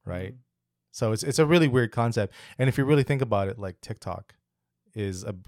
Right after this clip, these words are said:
Speaker 1: clear example of it 'cause it doesn't have any of that. And it, people get, like, thousands of views from
Speaker 2: Right.
Speaker 1: it. And so you kinda wonder, like, what's, you know, Instagram doing? So when I saw it, it was like, yeah, I was getting, like, five hundred, and I was only putting, like, I think I started with, like, maybe just, like, ten bucks or something like that or less.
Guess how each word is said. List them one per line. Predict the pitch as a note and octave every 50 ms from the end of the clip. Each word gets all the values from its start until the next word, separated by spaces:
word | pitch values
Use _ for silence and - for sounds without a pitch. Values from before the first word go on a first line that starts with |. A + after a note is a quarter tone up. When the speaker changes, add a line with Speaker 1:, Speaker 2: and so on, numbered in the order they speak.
| _
Speaker 1:
clear | - - - C3+ A#2 A2
example | G#2 F#2+ G2 G2 F#2+ - - G2
of | F#2+ F2
it | F2+ F2+
'cause | - G#2 G#2
it | G#2+
doesn't | F#2+ A#2 A2 A2+ G2
have | G#2 G#2+ G2 G#2
any | G#2 A2 G#2
of | G2 F2
that. | F2 F#2 F#2 A2+ D3 _ _ _ -
And | A2+ G#2+ G2+
it, | G2 - _ _ _ _ _ _ _ _ _ -
people | - B2+ - B2 G#2+
get, | F#2+ G#2 G2 - G#2
like, | F#2 F2+ F2+ _ _ -
thousands | F#2 F#2+ G#2+ G#2 F#2 F#2 F2+ F2
of | F2+ E2+
views | D#2+ F2 F2 E2+ E2 E2+ - - _ _ _ _ _ _ _ _ _ _ _
from | D3 A#2 G2 F2+
Speaker 2:
Right. | F2+ F2 -
Speaker 1:
it. | B2+ _ _ _ _ _ _ _ -
And | G2+ F#2+
so | - A2 G#2 G2 F#2+ F#2 F#2+ - _
you | - G#2+
kinda | - B2+ A#2+ A#2
wonder, | G#2+ G#2+ A2 G#2+ G#2 G2+ F#2+ F#2+
like, | G2 F#2 F2+ -
what's, | G2 G#2 G2+ - - - - - _ _ _ _ _ _ _ _
you | A2+ G#2+
know, | F2+ F#2
Instagram | - G#2+ G#2 - A#2 G2+ G2 F#2 F#2
doing? | F2+ F#2+ F2+ F2+ -
So | - B2
when | A#2+ B2 B2
I | B2+ C#3
saw | C#3 - C3 A2 G#2+
it, | G2+
it | G2+
was | F#2+ G2 F#2 G2
like, | G2 F2+ F2+ - _ -
yeah, | A2 F2+
I | F2
was | F2+ F#2+ G2
getting, | G#2+ G2+ G2+ G2+ G2
like, | F#2+ F#2 F2+
five | - - G2 G2+ F#2+
hundred, | G2 G2+ G2+ G2 G2 G2 - - - - - -
and | B2 B2
I | C3+
was | C#3+ B2+ B2+
only | C3+ C3+ A#2+
putting, | - - B2 A#2 A2 G#2 G2
like, | F#2 F2+ F2+ -
I | F#2+ G#2
think | - D3 C#3+
I | B2
started | G#2 - A2+ G#2+ G#2 G#2 G#2 F#2+
with, | G2 F#2+ -
like, | F#2 F2+ F2+ -
maybe | G2+ G2+ F#2+ G2+
just, | F#2+ F#2+ F#2 - -
like, | G2 F#2+
ten | - - G2 G2 F#2
bucks | F2+ F#2 - -
or | F#2+
something | - G2 G2
like | F2+ F2 -
that | F2 F2+ E2+
or | F2 F2
less. | F2+ F2+ F2+ - -